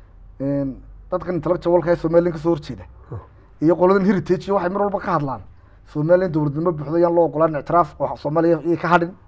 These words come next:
Speaker 1: Ee, waxaa sheegaysa ayaan loo ogolaan, kan kale ayaan la siinin. Marka ama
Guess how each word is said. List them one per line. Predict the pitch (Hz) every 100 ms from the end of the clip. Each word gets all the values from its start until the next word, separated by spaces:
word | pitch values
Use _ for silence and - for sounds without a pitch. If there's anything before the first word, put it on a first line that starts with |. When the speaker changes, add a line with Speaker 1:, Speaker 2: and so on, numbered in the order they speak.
| - - - - - - -
Speaker 1:
Ee, | 147
waxaa | 170 180 170
sheegaysa | 175 175 156 175
ayaan | 175 175
loo | 170
ogolaan, | 143 165 175 180
kan | 175 160
kale | 170
ayaan | 175 175
la | 151
siinin. | - 175 185 185 - - - _ -
Marka | 185 220 233 226 226 -
ama | 180 208